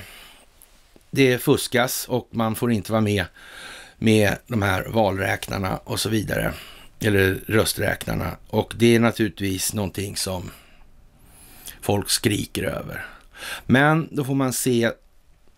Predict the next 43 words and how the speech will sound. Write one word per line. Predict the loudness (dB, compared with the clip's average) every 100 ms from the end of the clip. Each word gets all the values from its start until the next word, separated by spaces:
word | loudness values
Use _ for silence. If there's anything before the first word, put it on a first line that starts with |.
| -8
det | 0 2
ur | 2 2
perspektivet | 0 0 -2 -6 -2 -2 -2 -4 -2
av | 0 0 -4 -6
att | -6 -2
det |
här | 0 0 0
är |
ju | -2 -2
inte, | -4 -4 -4 -4 -10
så | -8
att | -4
säga, | -2 -4 -8 -20 -20 -20 -20 -20 -6 0
en | 2 2 -2 -2
enskild | -2 -2 -4 -2 2 2 2
företeelse | -2 -2 -4 -6 -8 -6 -6 -6
när | -2 0
det | 2
gäller | 2 2 2
det |
här | 0
valfusket. | -2 -8 -8 -8 -8 -6 -8 -10 -14 -20 -2
Det | 2 4
är |
det | 4
ju | 0
inte, | -2 -10
utan | -6 2
det | 2
är | 2
som | 0
sagt, | -4 -8 -12 -14 -14 0
det | 2
är |
flera | 4 4 6 6
olika | 4 2 -2 -6 -8
delar | 0 2 4 6
i | 6
det | 4
där. | 0 -8 -14 _ _ -20 -20 -20 -20 -16 -2
Och | 0 0 -2 -8
man, | -2 -2 0
som | 0 0 -2